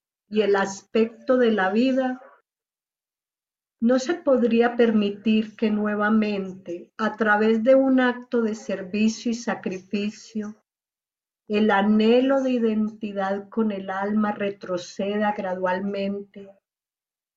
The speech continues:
y se desvanezca en la experiencia de una luz aún mayor.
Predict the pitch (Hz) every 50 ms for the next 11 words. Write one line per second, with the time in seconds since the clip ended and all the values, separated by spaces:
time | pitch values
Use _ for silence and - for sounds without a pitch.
0 | _ - 233 233 240 233 240 - - 233 220 214 214 208 202 202 202 208 196 -
1 | 196 185 196 202 196 208 226 247 247 - - - - 254 247 240 233 220 196 196
2 | - - - - _ - 202 202 202 202 196 196 196 196 208 202 - 226 214 208
3 | 202 190 185 185 185 180 190 196 202 214 214 208 214 214 226 220 - - - -
4 | _ _ _ _ _ _ _ - 175 170 175 180 190 196 202 202 208 202 202 185
5 | 180 180 - 190 202 226 247 -